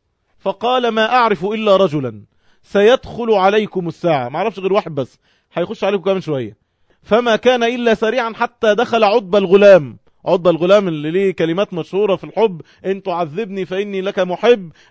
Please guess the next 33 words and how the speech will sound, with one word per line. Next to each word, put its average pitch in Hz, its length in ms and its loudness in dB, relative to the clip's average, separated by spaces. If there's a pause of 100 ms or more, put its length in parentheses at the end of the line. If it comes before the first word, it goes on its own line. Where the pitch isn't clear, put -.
إن 214 200 -4
ترحمني 208 560 -2
فإني 208 380 -6
لك 220 200 -2
محب"، 202 540 2 (340)
هذا 165 380 0 (420)
العبد 175 380 -4
الصالح. 143 500 -12 (240)
فقال 254 400 0
له 214 240 0
عبد 185 380 -2
الواحد 214 560 -4
بن 185 180 -6
زيد: 160 320 -2 (200)
"من 202 180 -4
أين 294 240 -4
جئت 226 240 -10
يا 214 160 -2
عتبة؟ 165 440 -8 (560)
جاي 202 160 -4
منين؟" 202 400 -4 (640)
قال: 277 240 -2
"من 277 80 -12
موضع 269 360 -6
كذا"، 160 380 -4 (420)
جاي 180 340 -8
من 165 140 -12
الناحية 151 400 -12 (120)
الفلانية. 151 560 -8 (440)
"وكان 214 400 -4
طريقه 220 640 -6
على 220 160 -4
السوق." - 640 -10